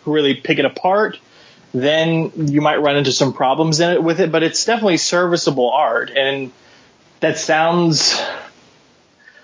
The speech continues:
sounds borderline rude to say <laughs> it that way, but, I mean, it, it really is. I mean, it's not fantastic. There are a couple of pages, um, the, the close-up of, like, Hal and, uh, Alex kissing, that's a good, that's a good,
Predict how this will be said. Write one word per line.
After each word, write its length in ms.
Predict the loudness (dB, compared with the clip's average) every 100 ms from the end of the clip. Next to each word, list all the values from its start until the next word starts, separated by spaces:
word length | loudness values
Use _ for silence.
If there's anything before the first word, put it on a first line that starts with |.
| _
sounds 240 | -4 0 0
borderline 520 | 2 2 2 2 2
rude 280 | 2 2 2
to 80 | 2
say 220 | 2 0
<laughs> 40 |
it 200 | 0 0
that 200 | 2 2
way, 180 | 2 2
but, 160 | 2 2
I 60 |
mean, 140 | 2 2
it, 200 | 2 2
it 20 | 2
really 400 | 2 2 2 2
is. 340 | 2 0 0
I 100 | 0
mean, 300 | 0 -4 -6 -18 -20 -6
it's 220 | -2 -2 0
not 220 | -2 -2
fantastic. 880 | -2 -2 0 0 0 -2 -2 -2
There 140 | 0 -2
are 60 |
a 20 | 0
couple 280 | -2 0
of 80 | -2
pages, 600 | 0 0 0 0 0 0
um, 440 | 0 2 0 -2 -10 -18 -20 -20 -20 -20 _ _ -8
the, 320 | -2 0 0
the 120 | 0 -2
close-up 400 | 0 0 0 -2
of, 120 | 0
like, 180 | -2 -2
Hal 500 | -2 0 0 0 -2
and, 380 | 0 0 0 0
uh, 160 | 0 2
Alex 400 | 2 0 -2 -6
kissing, 480 | -2 -2 -2 -4 0
that's 220 | 0 0
a 40 |
good, 260 | 0 0 0
that's 200 | -2 -2
a 60 |
good, 280 | -2 -2 -2